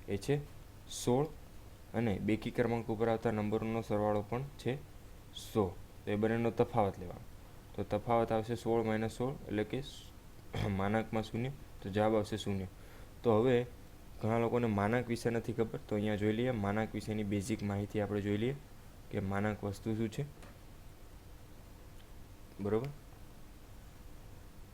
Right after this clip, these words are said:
તો માનાંક વિશે <clears throat> સામાન્ય રીતે કોઈ પણ સંખ્યા માનાંકમાં આપેલી હોય, ધારો કે માનાંકમાં માઇનસ એક જવાબ આવે છે. ઓકે, ધારો કે માનાંકમાં માઇનસ એક છે,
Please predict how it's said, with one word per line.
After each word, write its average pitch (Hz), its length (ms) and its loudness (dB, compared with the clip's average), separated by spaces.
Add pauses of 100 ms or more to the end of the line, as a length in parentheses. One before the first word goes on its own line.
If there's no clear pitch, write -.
(1080)
તો 123 120 6 (600)
માનાંક 107 320 2
વિશે 113 300 2 (580)
<clears throat> 104 520 -2
સામાન્ય 123 360 2
રીતે 117 320 0 (340)
કોઈ 117 160 2
પણ 131 180 0
સંખ્યા 113 420 0
માનાંકમાં 113 480 0
આપેલી 117 280 0
હોય, 98 220 -2
ધારો 110 220 2
કે 98 180 -4 (460)
માનાંકમાં 110 560 2
માઇનસ 104 420 2
એક 104 260 0
જવાબ 92 300 -2
આવે 87 220 -6
છે. - 140 -12 (640)
ઓકે, 104 200 -2
ધારો 110 260 4
કે 117 80 0
માનાંકમાં 110 420 2
માઇનસ 101 340 0
એક 98 180 -8
છે, - 160 -12